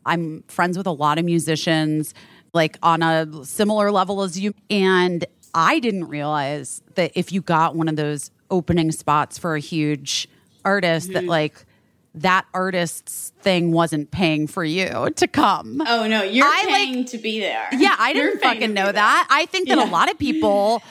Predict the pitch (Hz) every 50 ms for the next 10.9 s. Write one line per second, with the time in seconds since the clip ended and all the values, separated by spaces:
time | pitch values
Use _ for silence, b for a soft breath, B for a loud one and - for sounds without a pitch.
0 | B B B B 220 220 214 202 196 - - - 190 202 247 320 403 415 359 262
1 | 247 226 214 196 180 196 220 - 269 - - 190 208 269 311 262 _ _ _ _
2 | _ _ - - - 247 226 208 208 208 202 196 196 190 185 185 190 _ _ -
3 | - - _ - 226 226 226 202 - - - 277 302 254 214 - - - 226 196
4 | 160 - 160 180 226 294 302 - - 196 180 170 143 170 196 214 214 214 208 208
5 | 202 190 190 190 175 170 165 160 156 - - 294 294 240 196 175 143 160 185 -
6 | 226 208 - - 214 226 220 220 214 208 185 170 160 160 156 156 160 160 B B
7 | B B B - - 202 220 - 233 233 233 254 - - 208 185 - - - -
8 | 156 151 160 196 190 220 247 262 262 269 269 269 254 - _ _ _ - 180 180
9 | 165 170 - - - _ _ _ _ _ _ _ _ _ _ _ _ - - -
10 | 208 202 208 190 185 185 180 170 151 - - - 156 170 139 131 143 -